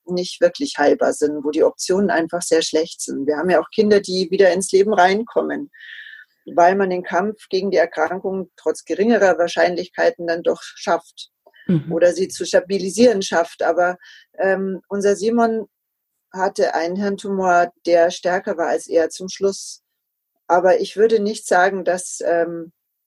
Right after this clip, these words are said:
Speaker 1: dass der Hirntumor stärker war als der Simon.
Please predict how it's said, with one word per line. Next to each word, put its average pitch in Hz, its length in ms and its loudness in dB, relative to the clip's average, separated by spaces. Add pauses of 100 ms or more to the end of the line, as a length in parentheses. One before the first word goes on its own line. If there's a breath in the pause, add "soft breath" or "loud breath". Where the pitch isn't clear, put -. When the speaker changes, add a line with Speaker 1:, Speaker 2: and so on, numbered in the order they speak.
(140)
Speaker 1:
dass - 180 -4
der 180 140 2
Hirntumor 202 480 0
stärker 180 420 0
war 165 100 2
als 165 220 -2
der 160 120 -2
Simon. 160 480 -4